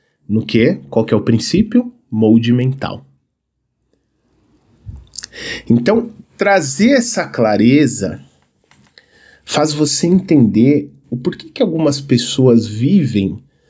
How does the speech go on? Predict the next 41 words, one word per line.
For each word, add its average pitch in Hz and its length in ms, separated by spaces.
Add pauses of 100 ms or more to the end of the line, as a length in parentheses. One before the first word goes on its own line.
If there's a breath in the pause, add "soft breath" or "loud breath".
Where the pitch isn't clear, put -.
(220)
uma 113 180
realidade 113 600
que - 140
você 104 280
gostaria, 107 580
de 107 100
repente, 101 420
de 101 100
viver, 101 380
e 156 60
muitas 143 340
vezes 147 220
nós 143 280
não 147 220
vivemos, 143 720 (1160)
né? 139 280
Nós 110 260
somos 135 420
especialistas 117 1300
em 113 80
fazer 104 360
comparações, 110 1000
né? - 240 (540 loud breath)
Cara, 135 320
por 120 140
que 151 140
que 143 80
aquela 135 200
pessoa 123 380
tá 117 100
assim? 110 220
De 120 100
repente, 113 440
ela 226 120
tem 156 160
uma, 123 140
um, 101 480
um 107 40
modo 107 380
de 98 100
pensar, 131 760